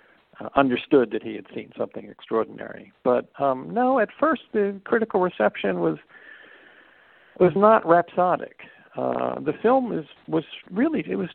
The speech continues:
too abrasive. And, um, you know, I, I like to think that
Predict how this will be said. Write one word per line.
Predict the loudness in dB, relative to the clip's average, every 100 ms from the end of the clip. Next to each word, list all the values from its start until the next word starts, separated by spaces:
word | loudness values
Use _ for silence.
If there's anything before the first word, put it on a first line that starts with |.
| -2
too | 0 2
abrasive. | 0 2 2 2 -4 -8 -12 0
And, | 4 4 4 2 4
um, | 4 4 2 -4 -8 -16 -20 -20 -20 -20 -20 -20 -20 -12 -2
you | 4
know, | 6
I, | 6 4 2 -4
I | -10 -2 0
like | 2 -2 -2
to | -4
think | -4 -6 -6 0
that | 2 2 0